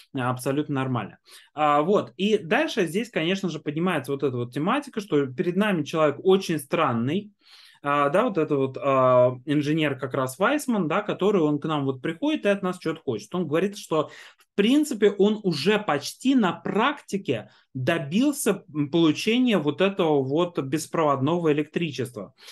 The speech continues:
А, естественно, наш, э, с вами персонаж, э, Гурген, мы с вами, а, это, м, п-, понимаем, что что-то идёт не так, э, условно говоря, да, э, что вот к нам,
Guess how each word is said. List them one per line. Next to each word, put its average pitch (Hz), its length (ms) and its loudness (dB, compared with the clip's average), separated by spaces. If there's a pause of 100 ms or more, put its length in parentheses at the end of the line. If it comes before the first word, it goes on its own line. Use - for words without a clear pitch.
(240)
А, 143 240 2
естественно, 214 480 0
наш, 190 300 0
э, 151 180 -2
с - 120 -10
вами 156 280 0
персонаж, 151 600 -4
э, 131 280 -4
Гурген, 143 720 -2
мы 123 140 -2
с 123 120 -8
вами, 120 420 0 (420)
а, 131 520 0
это, 156 680 0
м, 131 420 -2
п-, 170 160 2
понимаем, 165 920 0 (120)
что - 260 -4
что-то 143 760 -2
идёт 131 320 -2
не 123 120 -2
так, 139 380 -4 (200)
э, 131 60 -4
условно 135 680 -4
говоря, 139 320 -2
да, 190 260 -4 (360)
э, 135 260 0
что 139 180 -4
вот 131 160 -4
к - 100 -14
нам, 120 840 -2